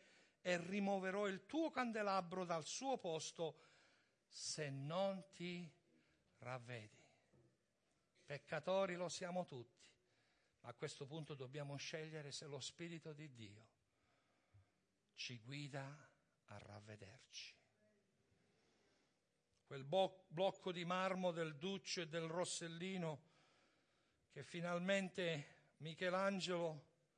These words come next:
riuscì a scolpire, ripeto, non ebbe mai la voglia, l'opportunità, l'abilità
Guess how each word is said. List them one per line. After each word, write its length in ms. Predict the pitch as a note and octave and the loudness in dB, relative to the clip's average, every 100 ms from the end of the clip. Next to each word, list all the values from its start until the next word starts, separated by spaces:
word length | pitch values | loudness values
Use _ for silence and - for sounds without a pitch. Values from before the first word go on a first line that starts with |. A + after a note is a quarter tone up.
| _ _ _ _ _ _ _ _ _ _ _ _ _ _ - | _ _ _ _ _ _ _ _ _ _ _ _ _ _ -6
riuscì 480 | F3+ F#3+ - A3 | -2 0 2 2
a 100 | G#3 | 2
scolpire, 1000 | E3 - F#3 E3+ - G#3 G#3+ G3+ G3 - | 2 2 0 -2 -4 -4 -2 0 -2 -6
ripeto, 720 | - D3+ F#3 F#3+ A3 F#3 C#3+ C#3 | -10 -6 -4 -2 0 0 -2 -4
non 220 | E3 F#3+ | -2 2
ebbe 460 | A#3+ A3 F3 A3+ | 2 0 0 0
mai 720 | A3 A#3 A#3+ A#3+ A#3+ A#3+ A#3 A#3 D4 _ _ _ _ _ _ _ _ _ _ _ _ _ _ _ _ - - - - | 4 4 6 6 4 2 -2 -6 -14 _ _ _ _ _ _ _ _ _ _ _ _ _ _ _ _ -18 -18 -18 -8
la 140 | F3 | -4
voglia, 560 | E3+ A#3 G3+ B2+ A#2 - _ _ _ _ | 2 4 4 -2 -10 -18 _ _ _ _
l'opportunità, 920 | G3+ G#3 G#3 F#3 - F#3+ F#3+ F3 A3 | -6 -4 -2 -4 -6 -6 -4 0 2
l'abilità 880 | F#3+ F3 D#3 G#3 G3 F#3 A3 G3+ | 2 -2 -2 -4 -4 -2 0 0